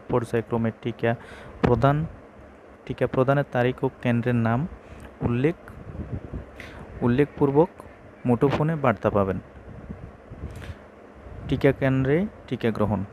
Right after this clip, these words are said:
নাগরিকগণ মুঠোফোনে বার্তা প্রাপ্তি সাপেক্ষে নির্দিষ্ট তারিখে টিকাদান কেন্দ্রে সশরীরে উপস্থিত হয়ে কোভিড নাইন্টিন টিকা গ্রহণ করবে।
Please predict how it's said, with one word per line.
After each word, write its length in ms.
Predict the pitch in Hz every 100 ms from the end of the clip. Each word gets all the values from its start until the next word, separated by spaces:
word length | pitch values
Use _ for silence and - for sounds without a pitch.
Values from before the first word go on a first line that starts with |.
| 113
নাগরিকগণ 480 | 117 127 131 151
মুঠোফোনে 600 | 147 127 120 143 151 147
বার্তা 340 | 143 135 123 123
প্রাপ্তি 340 | - 117 -
সাপেক্ষে 480 | 117 131 143 143 139
নির্দিষ্ট 480 | 127 113 117 127 -
তারিখে 500 | 135 135 123 - 175 -
টিকাদান 420 | - 127 120 120 117
কেন্দ্রে 320 | - 117 123
সশরীরে 520 | - 113 - 135 135
উপস্থিত 440 | 131 - - 139
হয়ে 200 | 147 156 196 - - -
কোভিড 260 | - 120 127
নাইন্টিন 380 | 127 123 139 151
টিকা 220 | - 117
গ্রহণ 260 | 107 107 104
করবে। 340 | - 107 -